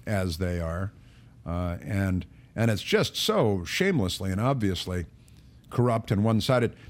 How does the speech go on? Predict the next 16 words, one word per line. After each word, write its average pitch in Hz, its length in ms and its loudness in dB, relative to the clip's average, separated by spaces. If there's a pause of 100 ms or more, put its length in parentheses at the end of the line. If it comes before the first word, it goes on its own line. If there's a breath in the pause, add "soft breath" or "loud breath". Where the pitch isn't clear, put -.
(120 loud breath)
You 113 100 2
know, 110 220 4
a 104 80 2
longtime 120 500 2
C 123 140 0
B 113 100 4
S 104 160 0
News 107 180 2
correspondent, 101 560 -2
Bernard 95 400 0
Goldberg, 95 580 2
Bernie 95 200 0
Goldberg, 90 460 0
wrote 98 180 2
a 92 60 0
book 104 280 -2